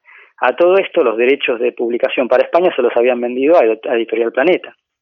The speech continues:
y Editorial Planeta sacó una colección a los kioscos de Príncipe Valiente en color. Así que ahí hubo, eh, un conflicto de intereses muy grande, con lo cual finalmente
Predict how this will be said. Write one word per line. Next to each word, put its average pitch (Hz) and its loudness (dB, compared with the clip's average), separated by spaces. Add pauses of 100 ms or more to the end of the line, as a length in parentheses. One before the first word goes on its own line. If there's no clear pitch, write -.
(100)
y 117 0
Editorial 127 0
Planeta 147 2
sacó 139 0
una 143 0
colección 151 0
a 143 4
los 123 0
kioscos - -4
de 117 -6
Príncipe 120 -8
Valiente 117 -2
en 104 -4
color. 127 2 (400)
Así 135 -4
que 156 2
ahí 180 0
hubo, 147 0
eh, 120 -4
un 123 -10
conflicto 151 0
de 135 4
intereses 131 0
muy 135 -6
grande, 113 -2 (380)
con 147 2
lo 170 2
cual 190 2
finalmente 156 -2